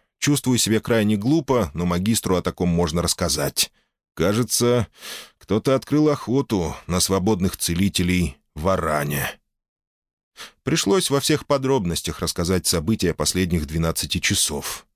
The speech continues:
Действует явно не один человек, а целая группа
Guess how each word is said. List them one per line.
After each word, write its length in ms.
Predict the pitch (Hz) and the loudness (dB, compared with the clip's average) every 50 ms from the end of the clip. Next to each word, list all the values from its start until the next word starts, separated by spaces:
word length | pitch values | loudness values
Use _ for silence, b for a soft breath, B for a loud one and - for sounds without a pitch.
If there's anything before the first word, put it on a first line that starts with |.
| _ _ _ | _ _ _
Действует 640 | 69 76 95 131 147 143 127 - - 127 131 117 - | -6 -2 0 2 2 2 0 0 0 0 0 0 2
явно 300 | 110 127 131 117 117 120 | 2 2 2 2 0 0
не 140 | 120 123 120 | 0 2 2
один 300 | 120 113 113 131 120 95 | 0 0 0 0 0 0
человек, 680 | - - 87 85 92 101 113 120 113 - - - - - | 0 0 0 0 2 2 2 0 0 -2 -6 -12 -8 -6
а 100 | 85 82 | -6 -4
целая 380 | - - 120 123 110 90 78 | 0 0 2 2 2 2 0
группа 600 | 71 69 80 92 113 123 98 - - 104 95 b | 0 -2 0 0 0 0 0 -2 0 0 0 b